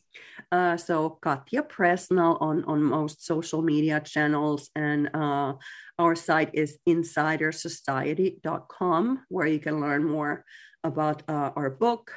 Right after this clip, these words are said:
Big Rich Money, How to Make, uh, Your Business Intentions into Profitable Company. And then you can also find our Big Rich Money e-course, uh, from there. And we do go deeper how to create this business strategy and marketing strategy and,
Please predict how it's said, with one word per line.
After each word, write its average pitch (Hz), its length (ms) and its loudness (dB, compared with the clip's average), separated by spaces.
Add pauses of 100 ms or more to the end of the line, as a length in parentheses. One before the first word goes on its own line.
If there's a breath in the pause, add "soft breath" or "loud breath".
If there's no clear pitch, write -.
(160)
Big 151 240 0
Rich 151 260 -6
Money, 180 280 4
How 160 200 -2
to 156 120 -4
Make, 151 440 -2
uh, 156 400 -4
Your 147 160 -2
Business 151 400 -2
Intentions 147 680 -6
into 143 280 -6
Profitable 151 540 -2
Company. 185 640 0 (480 loud breath)
And 160 200 2
then 151 280 0
you 165 160 2
can 156 140 -2
also 151 340 -4
find 151 360 -2
our 143 180 -2
Big 147 260 -2
Rich 139 200 -8
Money 143 240 -4
e-course, 151 680 -2
uh, - 200 -8
from 143 260 -4
there. 139 360 -6 (300 soft breath)
And 143 400 -2
we 180 100 4
do 165 180 4
go 147 400 0
deeper 156 420 2
how 139 320 -2 (100)
to 147 160 2
create 135 340 -2
this 131 180 0
business 131 340 -2
strategy - 380 -4
and 147 120 0
marketing - 400 -2
strategy - 420 -6
and, 170 140 -4